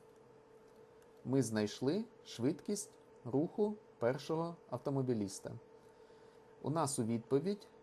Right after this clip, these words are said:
ми саме повинні записати це значення. Не забуваємо зазначати відповідь, оскільки наявність правильної відповіді — це вже один бал у нас є.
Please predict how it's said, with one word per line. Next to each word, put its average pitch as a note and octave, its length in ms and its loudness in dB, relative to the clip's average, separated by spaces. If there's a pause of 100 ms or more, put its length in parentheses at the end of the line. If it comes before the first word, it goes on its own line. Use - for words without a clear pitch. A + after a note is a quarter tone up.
ми B2+ 180 0
саме A#2+ 320 0
повинні G#2+ 400 0
записати F3+ 720 0 (220)
це D3+ 160 0
значення. G#2 460 -2
Не A#2 80 0
забуваємо B2 560 4
зазначати A2+ 520 0
відповідь, E3+ 440 0
оскільки A#2 360 -2
наявність A2+ 460 0
правильної A2 420 0
відповіді — A2 400 -2
це D#3+ 180 -4
вже A#2 280 0
один A2 360 0
бал G#2 220 2
у G2 40 -2
нас G2+ 300 -4
є. F#2 220 -2